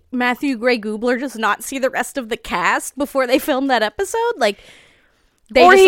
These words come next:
Speaker 1: like, cut his hair
Speaker 2: did.
Speaker 1: right away and walked in?
Speaker 2: Or he did, and, like, Thomas Gibson just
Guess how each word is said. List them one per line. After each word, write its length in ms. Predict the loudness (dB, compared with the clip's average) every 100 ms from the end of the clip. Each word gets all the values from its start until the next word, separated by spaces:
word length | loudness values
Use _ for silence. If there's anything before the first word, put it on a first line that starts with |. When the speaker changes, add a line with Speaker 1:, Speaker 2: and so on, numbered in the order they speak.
| 6
Speaker 1:
like, 80 | 4
cut 200 | 4 6
his 160 | 8
hair 200 | 8 6
Speaker 2:
did. 100 | 6
Speaker 1:
right 220 | 4 4 6
away 500 | 4 6 6 4 4
and 220 | 2 2
walked 300 | 2 0 -2
in? 320 | -4 -4 -8 -6 2
Speaker 2:
Or 180 | 4 4
he 240 | 4 2
did, 560 | 2 2 4 4 2 0
and, 320 | 2 0 0
like, 560 | -2 -2 -4 -12 -20 _ _ _ _ _
Thomas 340 | -6 -4 -4 -4
Gibson 460 | -8 -6 -8 -8
just 300 | -10 -12 -14